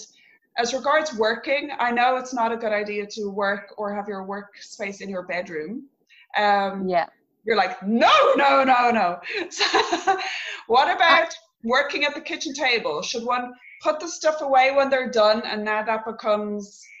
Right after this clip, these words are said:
Speaker 2: And you know what? I've had clients who have had to have their desk in their bedroom. Like, they've had to work from their office to
Speaker 1: Yeah.
Speaker 2: their bedroom, and that's the only place they had. And I'm like,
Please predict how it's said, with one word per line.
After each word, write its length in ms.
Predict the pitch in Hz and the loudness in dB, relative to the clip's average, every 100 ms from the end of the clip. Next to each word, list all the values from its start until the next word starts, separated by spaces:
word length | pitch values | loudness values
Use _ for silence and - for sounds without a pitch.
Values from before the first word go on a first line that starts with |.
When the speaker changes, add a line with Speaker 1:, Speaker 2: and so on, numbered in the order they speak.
| _ | _
Speaker 2:
And 200 | 254 254 247 _ _ _ _ - | -4 -4 -6 _ _ _ _ -2
you 120 | 254 | 2
know 100 | 262 | 4
what? 100 | 240 | 4
I've 280 | 196 254 311 | 2 -2 -4
had 180 | 302 285 | -8 -8
clients 500 | - 233 233 226 226 | -8 -8 -8 -12 -14
who 80 | 226 208 - | -18 -14 -4
have 180 | 240 233 | -4 -4
had 140 | 220 214 - | -6 -8 -8
to 60 | 208 | -10
have 220 | 170 170 185 | -8 -8 -8
their 220 | 190 175 170 | -6 -4 -4
desk 360 | 185 147 165 _ - | -4 -4 -6 _ -16
in 140 | 190 185 | -12 -10
their 120 | 180 | -8
bedroom. 440 | 156 139 165 120 | -8 -8 -12 -12
Like, 160 | 160 180 | -10 -8
they've 120 | 202 196 - | -8 -8 -4
had 140 | 214 | -4
to 80 | - | -4
work 180 | 190 180 - | -6 -6 -6
from 160 | 185 | -6
their 140 | 175 175 | -4 -2
office 280 | 165 165 170 | -2 -4 -8
to 60 | |
Speaker 1:
Yeah. 140 | 240 233 | -6 -4
Speaker 2:
their 80 | |
bedroom, 280 | 190 170 175 | -2 -4 -8
and 120 | - | -10
that's 220 | 180 180 - | -8 -8 -8
the 80 | - | -8
only 220 | 208 220 | -6 -8
place 220 | 220 185 - | -10 -10 -6
they 80 | 175 | -2
had. 260 | 156 220 | 2 0
And 120 | 277 | 0
I'm 120 | 190 180 | -6 -6
like, 140 | 165 | -10